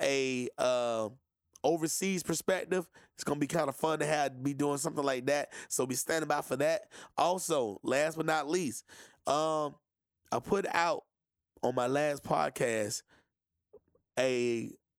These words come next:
competition where people can win money. And as of right now, either A, you don't wanna go back and watch the shows to figure out how to get this money,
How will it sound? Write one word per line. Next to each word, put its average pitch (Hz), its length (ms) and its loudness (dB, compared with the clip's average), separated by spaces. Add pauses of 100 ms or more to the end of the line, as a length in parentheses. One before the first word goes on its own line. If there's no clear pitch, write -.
(120)
competition 156 840 -2 (300)
where 117 140 -2
people 151 200 0
can 127 140 -2
win 127 220 0
money. 117 400 -2 (1600)
And 147 420 0 (520)
as 175 280 2
of 160 140 0
right - 300 0
now, 151 540 0 (440)
either 139 260 2 (240)
A, 220 460 2 (320)
you 175 300 2
don't 208 240 2
wanna 202 240 0
go 185 160 0
back 170 280 0
and 143 160 0
watch 147 300 0
the 135 80 -4
shows 139 400 0
to - 80 -10
figure 143 280 0
out 131 60 0
how 143 160 0
to 127 80 0
get 127 160 0
this 127 160 -2
money, 160 440 0